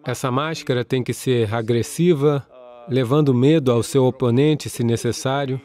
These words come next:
o que for. Você precisa usar aquele tipo de máscara. Você não usa aquela máscara em casa. Você não usa aquela máscara com seu amigo.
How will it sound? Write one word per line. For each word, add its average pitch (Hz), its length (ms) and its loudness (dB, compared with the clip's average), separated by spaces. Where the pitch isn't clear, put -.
o 143 120 -2
que - 120 -2
for. 110 400 -4
Você 139 240 0
precisa 170 440 -2
usar 135 280 0
aquele 127 260 -2
tipo - 260 -8
de 110 120 -4
máscara. 113 540 -6
Você 151 360 0
não 180 260 4
usa 156 200 2
aquela 131 260 0
máscara 120 420 -2
em 110 100 -2
casa. 104 460 -6
Você 139 280 0
não 190 240 4
usa 143 260 4
aquela 123 260 -2
máscara 120 500 -2
com 117 160 -2
seu 120 220 0
amigo. 117 480 0